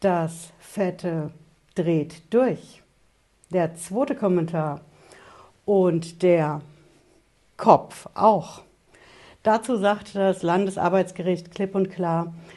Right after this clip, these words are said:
das ist eine Beleidigung, das sind sogar zwei Beleidigungen, denn anhand der Emojis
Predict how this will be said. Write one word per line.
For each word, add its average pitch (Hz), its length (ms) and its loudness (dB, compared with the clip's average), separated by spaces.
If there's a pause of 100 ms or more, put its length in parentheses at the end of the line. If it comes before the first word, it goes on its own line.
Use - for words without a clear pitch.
(100)
das 160 160 -6
ist 185 160 -4
eine 185 80 2
Beleidigung, 196 680 0
das 185 160 -4
sind 185 160 -6
sogar 160 360 -4
zwei 170 320 0
Beleidigungen, 175 880 0 (320)
denn 185 160 0
anhand 180 520 0
der 165 140 0
Emojis 175 640 -2